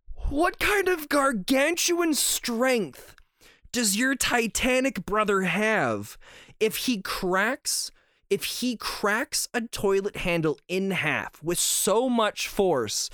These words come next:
that it cracks the toilet all the way down to where the toilet meets the floor so that the, <laughs> so that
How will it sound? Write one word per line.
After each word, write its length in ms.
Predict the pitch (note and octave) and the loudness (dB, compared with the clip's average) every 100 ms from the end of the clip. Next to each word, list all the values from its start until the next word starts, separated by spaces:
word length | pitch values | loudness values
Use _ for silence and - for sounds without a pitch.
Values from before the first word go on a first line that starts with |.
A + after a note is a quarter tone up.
| - - - - | -14 -18 -14 0
that 120 | F#3+ | 0
it 120 | - | 0
cracks 580 | - - G#3+ G#3 - - | -6 0 2 2 0 -2
the 160 | D#3+ | -2
toilet 840 | E3+ - - A#3+ C4+ C#4+ G3 G#2+ - _ - - - | -2 0 2 4 2 2 2 0 -6 _ -20 -20 -2
all 240 | F3 A3+ B3 | 2 2 2
the 100 | C4+ | 2
way 220 | C4 B3+ | 2 2
down 480 | G#3 G#3+ G#3+ G#3+ G#3 | 2 4 4 2 0
to 100 | G#3+ | 0
where 140 | F#3+ | 2
the 80 | F#3 | 0
toilet 380 | F3+ G#3 G3+ F3+ | 0 0 0 0
meets 200 | F#3+ - | -2 0
the 120 | C#3+ | -4
floor 560 | - A#3 A3 C#3 G#2+ - - - | -2 0 2 2 0 -4 -14 -6
so 200 | - G#3+ | 0 0
that 280 | F#3+ G#3+ D#3+ | 0 -2 0
the, 260 | G3 F3+ - - | 2 2 2 0
<laughs> 180 | - F#4+ | 0 2
so 320 | F4+ - F#4 F4 | 2 2 0 2
that 140 | E4+ | 0